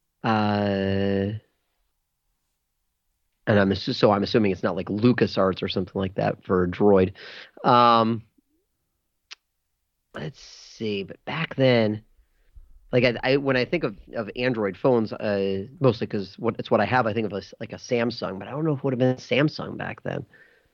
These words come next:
back in oh five. But that, that seems to be way before the, well, may-, I mean, maybe not. It could have been, would have been a really, really early iteration.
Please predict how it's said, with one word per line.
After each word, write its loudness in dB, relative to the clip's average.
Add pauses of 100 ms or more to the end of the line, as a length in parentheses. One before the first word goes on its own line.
(120)
back 2
in 4
oh 6
five. 2 (580)
But -4
that, 4
that 4
seems 0
to -2
be -2
way 2
before -4 (1900)
the, -4
well, 4
may-, 2
I 0
mean, 2
maybe 2
not. -4
It -6
could -4
have -6
been, -2
would 0
have -6
been 0
a -2
really, 2
really 0
early 0
iteration. -4